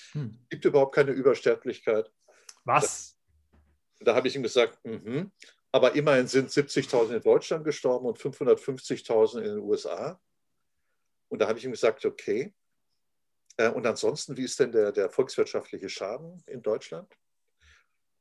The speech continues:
Speaker 2: Ja, und da hatten wir halt schon genug Wein getrunken und haben das Thema nicht mehr vertieft. Was ich
Speaker 1: Hm.
Speaker 2: <laughs> damit sagen will, im Grunde müsste man, im Grunde müsste man auch, das ist ja auch das, was wir mögen, wir bieten euch halt,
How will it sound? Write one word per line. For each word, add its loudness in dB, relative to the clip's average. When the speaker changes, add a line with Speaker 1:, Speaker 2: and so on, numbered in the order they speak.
Speaker 2:
Ja, -4
und -12
da 2
hatten -10
wir -8
halt -2
schon -4
genug -8
Wein -6
getrunken -10
und -8
haben -8
das -4
Thema -8
nicht -12
mehr -8
vertieft. -14
Was 4
ich -4
Speaker 1:
Hm. -4
Speaker 2:
<laughs> -4
damit -8
sagen 2
will, 4
im 2
Grunde 6
müsste 2
man, 2
im -2
Grunde 0
müsste -4
man -4
auch, -4
das 0
ist -6
ja 2
auch -8
das, -2
was 0
wir 6
mögen, 2
wir 4
bieten -10
euch 2
halt, -6